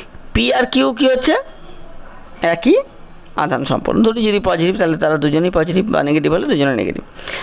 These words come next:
আর কে কাছাকাছি আনলে আর কি করছে? আকর্ষণ করছে। অর্থাৎ আর যদি, এই যে কিউ যদি পজিটিভ হয়, তাহলে আর কিন্তু এক্ষেত্রে নেগেটিভ হলো। আর বস্তুকে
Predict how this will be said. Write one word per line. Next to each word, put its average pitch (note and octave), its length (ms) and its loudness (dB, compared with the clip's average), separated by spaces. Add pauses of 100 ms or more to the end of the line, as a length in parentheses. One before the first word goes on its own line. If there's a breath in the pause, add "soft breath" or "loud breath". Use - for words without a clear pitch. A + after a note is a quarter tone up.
(120 loud breath)
আর A3 320 0
কে D4+ 140 2
কাছাকাছি B3+ 440 2
আনলে A#3 220 2
আর F#3+ 300 0
কি C4 140 -2
করছে? B3 320 2 (1400)
আকর্ষণ D3+ 460 0
করছে। - 200 0
অর্থাৎ E3+ 300 0
আর G#3 320 2
যদি, A#3 280 0 (280 loud breath)
এই E3+ 120 2
যে G3 140 2
কিউ A3 240 2
যদি G#3+ 180 0
পজিটিভ F3+ 400 2
হয়, A#3 140 4
তাহলে G3+ 200 2
আর D3 240 2
কিন্তু E3+ 180 2
এক্ষেত্রে F3+ 240 0
নেগেটিভ C#3 380 2
হলো। F2 200 2 (680 loud breath)
আর G3 280 2
বস্তুকে B3+ 1000 0